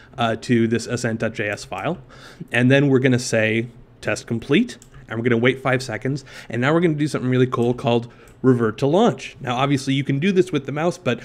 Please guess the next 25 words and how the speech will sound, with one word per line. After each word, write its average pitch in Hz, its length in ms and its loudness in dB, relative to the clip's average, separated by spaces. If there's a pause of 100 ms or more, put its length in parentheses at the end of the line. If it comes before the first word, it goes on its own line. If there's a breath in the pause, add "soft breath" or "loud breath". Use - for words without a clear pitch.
(260 loud breath)
um, 113 240 -2
in 127 180 2
the 139 60 4
most 143 220 4
recent 165 280 0
version 147 280 2
of 151 100 0
K 113 220 -2
O 113 80 0
S, 123 200 -2
there 123 220 0
is 120 140 0
this 131 140 0
module 117 320 -4
called 117 260 -6
K 117 180 0
Universe, 120 640 0
which 120 200 -2
has 120 340 -2
these 123 260 0
utilities 143 560 -2
in 208 240 4
there. 110 180 -4
It's, - 320 -12
uh, 113 200 -2